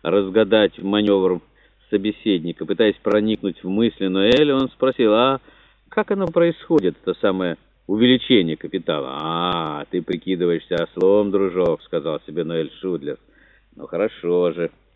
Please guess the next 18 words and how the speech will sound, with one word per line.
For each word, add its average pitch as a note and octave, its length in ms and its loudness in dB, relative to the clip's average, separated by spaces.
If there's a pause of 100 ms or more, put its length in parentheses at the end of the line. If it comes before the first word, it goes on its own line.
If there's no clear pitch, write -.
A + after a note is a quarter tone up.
(260)
И, F#3 180 0
сделав D3+ 380 6
вид, C3+ 320 2
будто A#2+ 400 0
принимает A2+ 760 2
игру D3 300 4
Моблана C3+ 500 2
всерьёз, B2 580 2
он D3 200 2
подробно C#3 640 2
изложил F#2+ 480 0
техническую G2+ 680 -6
сторону, F2+ 480 0
хотя D3+ 320 -6
Люлю A2 280 0
и G#2 200 -2
сам F#2+ 220 -4
её F2 180 0